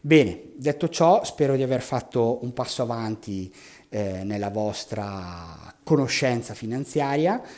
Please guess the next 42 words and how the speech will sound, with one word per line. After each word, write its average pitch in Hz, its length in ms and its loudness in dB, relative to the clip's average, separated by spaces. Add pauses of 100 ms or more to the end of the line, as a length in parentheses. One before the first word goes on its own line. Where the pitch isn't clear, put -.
di 131 120 -4
avervi 110 260 -2
aiutato. 156 800 -2 (160)
Io, 120 460 0
eh, 110 260 -10
non 104 680 -4
vi 110 100 -8
faccio, 131 340 -6
vi 120 100 0
auguro 123 240 0
un 113 80 -2
buon 113 200 -2
lunedì, 120 560 -2
ancora 123 340 -4
auguri 113 280 -4
a - 20 -12
tutte - 200 -12
le 160 120 -2
donne. 117 440 -4 (280)
Vi 151 100 4
ricordo 143 260 0
che 131 120 -6
qui 127 120 -6
siete 151 240 -6
su - 120 -12
Cicale 117 320 -6
Formiche. 104 500 -8
Io 104 100 -6
sono 113 180 -6
Marco 107 280 -8
La 117 60 -8
Spina, 175 260 -4
sempre 113 240 -10
vi 107 60 -10
aiuto 104 180 -12
a 113 40 -6
gestire 110 300 -10
con 107 160 -10
serenità 107 560 -8 (360)
i 127 100 -2
vostri 101 580 -2
risparmi 120 720 -4